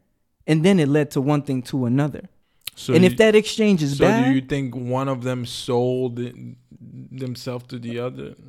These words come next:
Speaker 1: Yes. Yes. In a way, again, you don't gain anybody's trust in one day.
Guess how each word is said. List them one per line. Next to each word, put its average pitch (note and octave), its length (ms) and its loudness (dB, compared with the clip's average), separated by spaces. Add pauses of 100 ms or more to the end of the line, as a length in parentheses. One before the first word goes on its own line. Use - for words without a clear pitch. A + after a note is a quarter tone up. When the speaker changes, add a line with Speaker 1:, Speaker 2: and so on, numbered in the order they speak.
(340)
Speaker 1:
Yes. - 380 -10 (560)
Yes. - 400 -4 (760)
In G#3 140 0
a G#3+ 60 2
way, F#3+ 320 2 (180)
again, F#3+ 400 -2
you E3 140 -4
don't D#3 340 0
gain D#3+ 260 -2
anybody's C#3+ 460 -2
trust - 320 -10
in A2+ 140 -8
one C3 180 -4
day. B2 300 -6